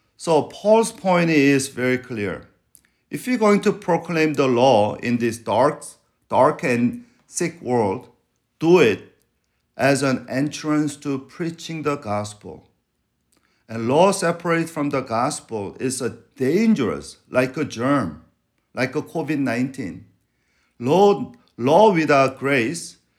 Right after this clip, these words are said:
and law without the guidance of grace makes a body sick. Here in Ephesian context, Paul was, was a warning these false teachers who were sitting around a small group of self-righteous believers,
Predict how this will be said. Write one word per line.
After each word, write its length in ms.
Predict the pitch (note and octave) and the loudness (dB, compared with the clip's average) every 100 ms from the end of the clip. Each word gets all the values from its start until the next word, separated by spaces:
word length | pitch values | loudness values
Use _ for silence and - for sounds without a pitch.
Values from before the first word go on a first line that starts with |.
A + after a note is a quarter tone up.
| _ - | _ -8
and 220 | A#2+ A#2+ | -4 2
law 280 | C#3 F3 E3+ | 4 4 6
without 580 | C#3+ C#3+ D3 D3 D3 D3 | 4 6 8 8 6 0
the 120 | C#3 | -4
guidance 580 | B2+ A#2+ C#3 D#3+ E3 D3 | 0 0 0 -2 -4 -4
of 260 | C3+ A#2 | -4 -4
grace 500 | A#2+ C#3+ B2+ E3 - _ _ _ _ _ | -4 -2 -2 -6 -12 _ _ _ _ _
makes 440 | F#2+ A#2 C#3+ C#3+ | -4 -2 -2 -2
a 120 | C#3 A#2+ | -6 -6
body 640 | - G2+ A#2 B2+ C3 B2+ | -6 -2 0 0 -2 -6
sick. 640 | - - C#3 G2+ - _ _ _ _ _ _ _ _ _ _ - _ _ | -10 -12 -10 -10 -12 _ _ _ _ _ _ _ _ _ _ -20 _ _
Here 280 | - E3 E3 | -2 2 4
in 200 | D3 C#3 | 4 2
Ephesian 560 | C3+ D3+ D#3 - D3+ | 0 -6 -8 -2 -2
context, 760 | C#3 D3+ D3 - A#2+ - - - _ _ _ | -2 -4 -4 -2 -4 -4 -16 -20 _ _ _
Paul 420 | - E3+ F#3+ E3 | 0 4 4 4
was, 400 | C3 A#2+ A2+ - _ _ _ | 2 2 0 -8 _ _ _
was 280 | A#2+ C3 B2+ | 0 0 0
a 80 | |
warning 680 | A2+ G#2+ B2+ C#3 B2+ F#2+ F2 _ _ - | -4 -2 2 2 2 0 -8 _ _ -8
these 220 | C3 - | -6 -6
false 380 | - F3+ F#3 F3+ | -6 -2 -2 -2
teachers 540 | E3+ D3 - B2 A2+ | -6 -6 -4 -4 -4
who 220 | - C#3+ | -8 -2
were 140 | C#3+ A#2+ | 0 0
sitting 460 | - - E3 D#3 | -2 -4 0 0
around 420 | D3+ C3+ C#3 C3+ B2 | 2 4 6 6 2
a 60 | |
small 380 | A2+ - D3+ C#3+ | -4 -2 0 0
group 320 | C3 C#3+ C3+ | 0 -4 -4
of 220 | A#2+ A#2 | -4 -4
self-righteous 800 | A2+ D3 C#3+ - C#3+ C#3+ D#3 C3 | -4 -4 -4 -2 -2 -2 -6 -12
believers, 640 | A2 B2+ C#3 D#3 D#3+ E3+ | -8 -4 -2 0 -2 -4